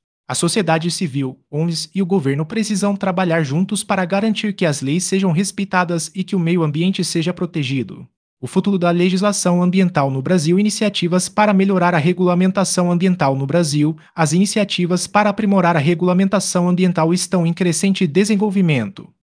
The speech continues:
O governo e diversas organizações não governamentais têm trabalhado juntos para criar políticas que visam a proteção dos recursos naturais. Uma dessas iniciativas é a implementação de programas de fiscalização mais rigorosos.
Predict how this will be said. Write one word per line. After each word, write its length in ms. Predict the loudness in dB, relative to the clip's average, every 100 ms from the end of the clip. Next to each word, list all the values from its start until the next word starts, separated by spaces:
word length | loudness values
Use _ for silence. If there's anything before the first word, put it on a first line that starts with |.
| _
O 100 | -8
governo 440 | 0 4 4 4 2
e 80 | 0
diversas 520 | 2 4 2 0 0
organizações 760 | 0 2 2 2 0 2 0 2
não 200 | 2 2
governamentais 800 | 2 4 2 2 2 2 0 2
têm 180 | 0
trabalhado 560 | 2 2 2 4 4 2
juntos 400 | 2 0 0 -2
para 220 | 0 0
criar 340 | 0 2 2 2
políticas 500 | 0 0 -2 -4 -2
que 140 | -2
visam 340 | 0 0 2
a 60 | 2
proteção 440 | 0 -2 0 2
dos 160 | 0 -2
recursos 460 | -4 0 0 2 0
naturais. 800 | 0 2 2 2 -2 -8 -12 -14 _ _ _
Uma 200 | 2 4
dessas 280 | 4 4 4
iniciativas 720 | 2 2 0 0 2 2 0
é 60 | 2
a 80 | 2
implementação 680 | 2 2 2 2 0 2 0
de 120 | 0
programas 500 | -2 2 4 4 4
de 80 | 0
fiscalização 800 | -2 -4 0 0 2 2 0 0
mais 260 | 2 2
rigorosos. 840 | 0 0 4 4 2 -4 -10 -12